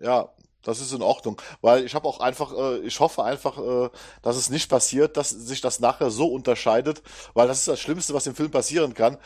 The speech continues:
wenn man plötzlich da im Kino sitzt und plötzlich merkt, äh, äh, verdammt, die Szene, äh, die passt aber jetzt nicht mehr zu dem anderen, hier, weil da zwei verschiedene Regisseure Sachen abgeliefert haben, äh, das könnte auch ein echter Downer werden. Also so wie die Leute immer denken, so diese absolute Hoffnung,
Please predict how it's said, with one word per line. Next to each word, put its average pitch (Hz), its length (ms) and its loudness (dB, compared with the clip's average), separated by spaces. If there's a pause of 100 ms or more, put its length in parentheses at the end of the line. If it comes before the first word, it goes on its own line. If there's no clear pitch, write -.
(180)
wenn 117 100 4
man 123 140 4
plötzlich 151 340 0
da 147 100 6
im 135 100 -2
Kino 175 260 -4
sitzt 120 200 -4
und 135 140 -10
plötzlich 139 320 -4
merkt, 147 320 2
äh, 135 300 -2 (640)
äh, 117 160 4
verdammt, 143 360 4 (180)
die 120 60 -10
Szene, 143 340 0 (440)
äh, 131 60 -8
die 123 100 -12
passt - 260 -4
aber 139 140 -2
jetzt 131 140 -4
nicht 135 100 -14
mehr 135 100 0
zu - 80 -8
dem 123 120 -4
anderen, 139 420 -2
hier, 127 220 0
weil 131 280 4
da 131 140 -4
zwei 143 240 2
verschiedene 143 400 -6
Regisseure 127 500 2
Sachen 139 280 0
abgeliefert 117 520 -4
haben, 123 360 0 (440)
äh, 123 340 4 (340)
das - 180 0
könnte 147 240 2
auch 123 120 0
ein 123 80 -4
echter 139 220 0
Downer 123 440 2
werden. 101 260 -6
Also 110 200 -10
so 113 160 -10
wie 123 40 -8
die 120 80 -4
Leute 120 300 2
immer 139 160 0
denken, 139 340 -2
so 123 140 -8
diese 110 180 -4
absolute 120 300 -4
Hoffnung, 151 520 0